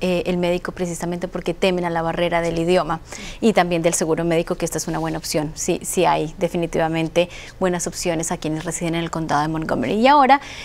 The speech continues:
Speaker 1: queremos, eh, preguntarle a los dos y queremos que envíen un mensaje contundente a padres y madres de familia sobre la importancia de este cuidado preventivo que hablábamos al principio del programa,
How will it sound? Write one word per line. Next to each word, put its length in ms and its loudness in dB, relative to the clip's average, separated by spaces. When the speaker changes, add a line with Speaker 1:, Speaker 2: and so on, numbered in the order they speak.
Speaker 1:
queremos, 540 6
eh, 140 2
preguntarle 460 0
a 20 2
los 200 0
dos 420 2
y 80 -2
queremos 400 0
que 80 -2
envíen 300 0
un 160 2
mensaje 380 -2
contundente 720 -2
a 80 -2
padres 460 -2
y 20 -4
madres 320 -2
de 80 -4
familia 500 -2
sobre 300 0
la 80 0
importancia 580 -4
de 60 -4
este 200 -4
cuidado 420 -2
preventivo 640 -2
que 120 -4
hablábamos 460 -4
al 80 -6
principio 440 -6
del 120 -2
programa, 500 -2